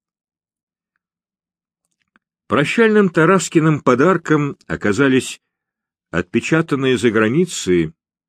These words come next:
на самой дорогой бумаге предвыборные плакаты Траузенберга. Ими был оклеен весь Горьковский район, но сдирать, заклеивать либо ещё как-то портить это чудо полиграфии,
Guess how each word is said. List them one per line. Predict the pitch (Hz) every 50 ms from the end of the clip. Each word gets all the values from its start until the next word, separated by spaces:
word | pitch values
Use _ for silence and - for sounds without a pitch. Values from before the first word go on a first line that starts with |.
| _ _ _
на | _ - 69 76 117 127
самой | - - 160 165 160 151 147 135
дорогой | 107 113 107 113 117 139 131
бумаге | 101 92 92 117 151 160 120 127 131 123 - _ _ _ _ _ _ _ _ _ _ _ _ _ _ _ _ _
предвыборные | 82 95 110 107 127 175 202 165 180 165 156 160 160 156
плакаты | - 123 117 113 - 135 139 135 - - 120 110 110 107 101 - - _
Траузенберга. | - 95 90 90 85 80 - 78 71 69 65 69 65 64 - - _ _ _ _ _ _ _ _ _ _ _ _ _ _
Ими | 160 214 233 233 233 226
был | 175 214 214
оклеен | 214 208 - 202 196 214 208 208 196 196
весь | 165 196 208 202 185 147
Горьковский | 113 160 190 180 - - 151 - - - 143 131
район, | 135 113 95 95 92 90 87 85 82 - _ _ _ _ _ _ _ _ _ _ _ _ _ _ - -
но | - 113 131 135 - 120
сдирать, | 90 80 98 113 117 143 160 165 160 - - _ _ _ _
заклеивать | 82 82 104 117 - - 107 113 139 160 160 151 131 110 107 101 - - - - _ _ _ _ _
либо | - 123 139 117 107 127
ещё | 127 117 - - - 160 185
как-то | 175 - 123 - - - 113
портить | - - 117 113 104 87 - - 95 82 - - _
это | 95 90 - - 90
чудо | - - - 104 87 80 98 90
полиграфии, | - - 92 92 90 80 95 95 90 - - 87 80 80 78 78